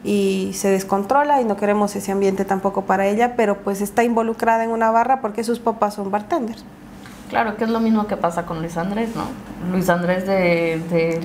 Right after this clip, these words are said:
Speaker 2: la semana de nacido iba
Speaker 1: Exacto,
Speaker 2: ahí
Speaker 1: ajá,
Speaker 2: con nosotros
Speaker 1: ajá.
Speaker 2: y, y siempre ha estado, bueno, ahora ya no está tanto porque estamos tratando de tener rutinas de sueño,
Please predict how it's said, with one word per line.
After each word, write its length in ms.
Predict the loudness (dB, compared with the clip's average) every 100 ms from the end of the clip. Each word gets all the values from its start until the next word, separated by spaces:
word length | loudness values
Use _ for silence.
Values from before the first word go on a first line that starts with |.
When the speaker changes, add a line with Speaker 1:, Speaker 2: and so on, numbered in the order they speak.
| 2
Speaker 2:
la 260 | 4 2
semana 720 | 2 0 2 2 2 4 2
de 60 | 0
nacido 580 | -2 -2 -2 2 2 0 0
iba 440 | 2 2 2 -6 -12 -16 -16 0
Speaker 1:
Exacto, 480 | 0 4 2 2 -2
Speaker 2:
ahí 140 | -2 0
Speaker 1:
ajá, 120 | 2
Speaker 2:
con 100 | 4
nosotros 760 | 2 0 2 2 2 0 -2 -4
Speaker 1:
ajá. 640 | -14 -20 -20 -20 -20 -10 -8 -6
Speaker 2:
y, 100 | -4
y 60 | -6
siempre 420 | -4 0 2 2
ha 40 | 0
estado, 580 | 2 4 4 4 0 -4 -12 -16 -18 -14 -2
bueno, 220 | 0 4
ahora 520 | 4 4 2 0 -2 -4
ya 120 | -2
no 80 | 0
está 220 | 0 0
tanto 280 | 0 0 -2
porque 180 | -4 -6
estamos 280 | -4 -2 -2
tratando 400 | -4 -2 -2 -2
de 60 |
tener 220 | 0 0 0
rutinas 420 | -2 0 2 2
de 100 | 2
sueño, 340 | 2 2 2